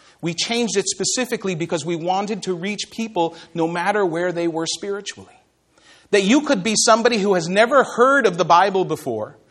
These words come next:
or you could be somebody who has been a Christian your entire lives, and that you would find a place that was comfortable and that you were blessed by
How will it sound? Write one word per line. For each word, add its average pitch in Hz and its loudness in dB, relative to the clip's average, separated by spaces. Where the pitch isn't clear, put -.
or 185 4
you 254 0
could 254 0
be 240 -2
somebody 240 2
who 214 2
has 190 0
been 214 -4
a 190 -2
Christian - -6
your 208 -4
entire 220 -2
lives, 160 4
and 190 0
that 202 0
you 190 0
would 277 -2
find 233 -4
a 233 2
place 214 -4
that 180 0
was 165 0
comfortable 240 -4
and 185 -4
that 196 -2
you 214 0
were 214 4
blessed 185 0
by - -6